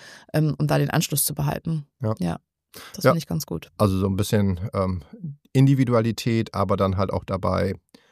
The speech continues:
Speaker 2: die Teilhabe berücksichtigen, das Zusammensein und
Speaker 1: Ja, was ich bei diesem Thema total spannend finde, ist, dass es eben nicht nur darum geht, ums klassische Wohnen, so welche Wohnung, wie hell ist sie, wie viel Quadratmeter, sondern dass es eben auch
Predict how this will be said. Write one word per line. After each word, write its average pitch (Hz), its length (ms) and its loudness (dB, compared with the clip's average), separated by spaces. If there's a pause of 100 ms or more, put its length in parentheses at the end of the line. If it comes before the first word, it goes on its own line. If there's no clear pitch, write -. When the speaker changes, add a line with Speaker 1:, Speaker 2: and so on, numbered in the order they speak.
(560)
Speaker 2:
die 117 60 2
Teilhabe 120 640 4
berücksichtigen, 107 640 0
das 101 160 0
Zusammensein 104 920 2 (240)
und 98 160 -2
Speaker 1:
Ja, 220 100 4
was 247 120 4
ich 220 80 -6
bei 226 80 2
diesem 226 220 4
Thema 233 240 4
total 226 280 0
spannend 208 280 2
finde, 214 220 4
ist, - 180 0
dass 196 100 0
es 214 160 0
eben 190 280 4
nicht 196 180 4
nur 190 100 4
darum 180 320 4
geht, 180 180 2
ums - 180 0 (380)
klassische 175 520 2
Wohnen, 233 260 8
so 180 140 4
welche 175 260 4
Wohnung, 220 320 6
wie 165 140 0
hell 190 200 4
ist - 140 4
sie, 208 140 2
wie 190 80 2
viel 185 140 0
Quadratmeter, 202 680 4
sondern 185 240 6
dass 180 180 4
es 175 140 2
eben 165 240 2
auch 185 380 2